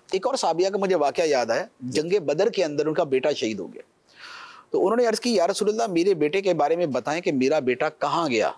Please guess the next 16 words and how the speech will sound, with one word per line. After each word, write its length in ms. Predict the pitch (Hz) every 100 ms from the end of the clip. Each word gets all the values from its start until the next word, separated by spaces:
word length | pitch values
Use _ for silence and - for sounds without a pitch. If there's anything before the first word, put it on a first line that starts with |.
| _ _ _ _
شہادت 520 | - 131 117 113 143
کے 140 | - 127
بعد، 240 | 107 117 131
کہاں 320 | - 156 170
گیا 160 | 117 95
وہ، 140 | 85 55
اس 120 | - -
کا 100 | 139
انجام 380 | 120 135 151
کیا 160 | 135 156
ہوا؟ 300 | 139 113 120 - _ - - - - - - _ _ -
اگر 280 | 151 233 233 - _ _ _
تو 100 | -
وہ 60 | 180
جنت 400 | 156 151 175 185
میں 100 | 127